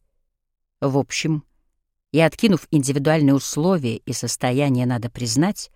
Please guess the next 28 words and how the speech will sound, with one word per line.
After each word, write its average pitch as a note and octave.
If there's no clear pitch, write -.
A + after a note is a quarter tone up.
что -
юности B3+
свойственна A3
известная G3
меланхолия F3
и C#3+
печаль, B3
а F3+
старости — G3
спокойствие -
и C#4
весёлость A3+
духа. -
Причина B3+
этому E3
та, D#3
что -
юность G#3
находится D3
ещё C#3+
под C3
властью, D3+
даже C#3
в A2+
рабстве B2
у D#3+
этого E3+
демона, D#3+